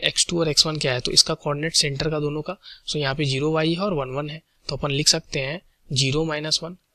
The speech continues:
ज़ीरो माइनस वन का होल स्क्वायर प्लस यहाँ पे वाई माइनस वन का होल स्क्वायर, ओके। So यहाँ से क्या बन गया ये हमारा, so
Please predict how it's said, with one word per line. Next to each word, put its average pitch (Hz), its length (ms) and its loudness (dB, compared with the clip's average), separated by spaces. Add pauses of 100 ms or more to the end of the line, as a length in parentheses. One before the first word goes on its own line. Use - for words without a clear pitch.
(140)
ज़ीरो 135 400 -2
माइनस 147 360 -2
वन 147 140 -4
का 147 120 -4
होल 143 200 0
स्क्वायर 165 340 0 (640)
प्लस 135 420 2
यहाँ 127 320 -6
पे 196 120 -2 (360)
वाई 131 380 2
माइनस 135 460 0
वन 123 160 -6
का 156 140 -6 (120)
होल 185 140 2
स्क्वायर, 160 320 2 (360)
ओके। 180 220 -2 (360)
So 107 120 0 (180)
यहाँ 131 200 0
से 147 120 0
क्या 156 160 2
बन 151 140 -4
गया 151 120 -2
ये 151 160 0
हमारा, 147 320 -6 (360)
so - 160 -2